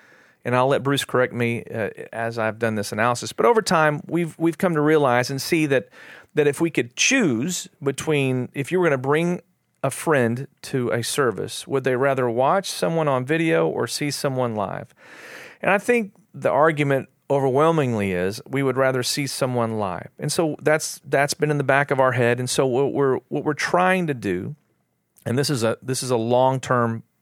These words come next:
project, long-term plan, so I don't want people to think, "Oh my gosh, this is happening next week." Um, w-, we, we're, we're trying to pare down the, the number of times we do videos in order to bring up the number of times we can do live.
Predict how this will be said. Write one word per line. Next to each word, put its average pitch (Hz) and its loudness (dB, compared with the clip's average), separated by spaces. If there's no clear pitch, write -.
project, 104 0
long-term 110 -4
plan, 95 -4
so - -4
I 113 2
don't 120 0
want 107 -6
people 117 -4
to - -16
think, 110 -4
"Oh 147 2
my 135 2
gosh, 135 2
this 123 -4
is 127 -8
happening 131 2
next 131 -2
week." 151 -2
Um, 123 2
w-, - -8
we, 151 0
we're, 143 2
we're 131 -2
trying 175 2
to 120 -2
pare 160 2
down 127 0
the, 101 -8
the 127 -4
number 127 0
of 120 -4
times 120 -2
we 117 -2
do 123 -2
videos 110 -4
in 123 -2
order 131 2
to 123 2
bring 123 0
up 120 0
the 123 -2
number 113 2
of 107 -2
times 113 0
we 110 -2
can 113 -12
do 110 -2
live. 113 -2